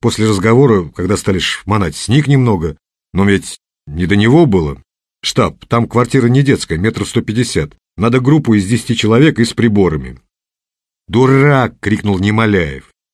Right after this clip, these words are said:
«Нет такого прибора, чтобы бумагу искал».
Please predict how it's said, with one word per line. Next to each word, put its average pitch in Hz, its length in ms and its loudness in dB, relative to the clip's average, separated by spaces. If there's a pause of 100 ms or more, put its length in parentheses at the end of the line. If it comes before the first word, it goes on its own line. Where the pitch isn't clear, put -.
«Нет 135 380 -2
такого 131 360 0
прибора, 120 520 0
чтобы 120 300 0
бумагу 127 600 2
искал». 80 560 -8